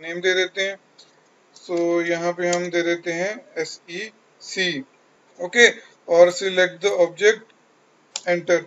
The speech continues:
So यहाँ पे आप देख सकते हो एस ई सी has been created,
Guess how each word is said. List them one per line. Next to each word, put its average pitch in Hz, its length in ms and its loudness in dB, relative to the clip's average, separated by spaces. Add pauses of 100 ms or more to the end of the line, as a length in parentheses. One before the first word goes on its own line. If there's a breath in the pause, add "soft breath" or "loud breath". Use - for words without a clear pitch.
(420)
So 185 200 -2
यहाँ 190 240 2
पे 202 140 0
आप 196 120 2
देख 196 220 2
सकते 202 280 -8
हो 226 140 2 (1080)
एस 185 240 4
ई 214 140 -4
सी 220 180 -6 (100)
has 180 300 6
been 202 140 0 (100)
created, 151 440 -4